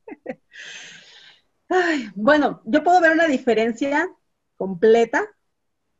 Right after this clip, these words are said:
eh, cuando tú estás dirigiendo el aprendizaje de los niños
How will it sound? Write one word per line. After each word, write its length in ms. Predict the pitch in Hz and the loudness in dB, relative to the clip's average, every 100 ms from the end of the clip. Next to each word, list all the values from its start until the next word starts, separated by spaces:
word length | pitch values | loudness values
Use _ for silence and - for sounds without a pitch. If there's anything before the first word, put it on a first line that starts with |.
| _ _ | _ _
eh, 400 | - - 202 202 - | -18 -10 -8 -8 -4
cuando 420 | 220 220 208 202 | -4 -4 -6 -8
tú 220 | - 277 | -4 0
estás 760 | 294 294 - 262 277 277 - _ _ _ _ _ _ _ _ _ _ _ - | 0 0 -2 0 -2 -6 -20 _ _ _ _ _ _ _ _ _ _ _ -8
dirigiendo 1000 | 180 233 226 220 - 285 294 294 214 214 | 0 0 2 -2 0 2 2 2 0 0
el 100 | 202 | -2
aprendizaje 580 | 202 202 180 214 208 | -2 -8 -6 -8 -6
de 140 | 247 208 | -4 -4
los 120 | 180 | -6
niños 440 | 202 214 220 233 | -8 -8 -8 -8